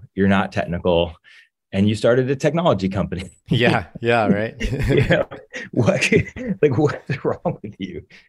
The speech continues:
Speaker 1: And so, you know, it's obviously worked out now, but I had this, like, naivety that if I could build a team that performed at the level that we did in Iraq under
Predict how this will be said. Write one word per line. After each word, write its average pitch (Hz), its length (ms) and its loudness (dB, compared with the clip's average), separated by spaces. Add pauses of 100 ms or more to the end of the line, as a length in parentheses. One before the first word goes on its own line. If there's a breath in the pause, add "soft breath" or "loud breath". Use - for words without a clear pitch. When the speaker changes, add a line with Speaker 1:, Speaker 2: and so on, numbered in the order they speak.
(200 soft breath)
Speaker 1:
And 120 180 2
so, 110 600 0
you 151 80 -4
know, 117 100 4
it's 107 120 2
obviously 101 420 0
worked 90 240 -2
out 87 260 2 (240)
now, 92 440 4
but 85 380 -4 (220)
I 107 120 0
had 107 160 2
this, 98 200 0
like, 90 320 0 (380)
naivety 95 680 2
that 76 220 -4
if 82 100 -2
I 85 140 2
could 82 280 -4 (160)
build 95 300 4
a - 60 0
team 87 560 -2
that 82 300 0 (120)
performed 90 380 0
at - 80 -4
the 73 100 -8
level 82 240 2
that 78 160 0
we 78 80 0
did 82 300 2
in 82 160 -6
Iraq 82 420 2
under 80 400 -2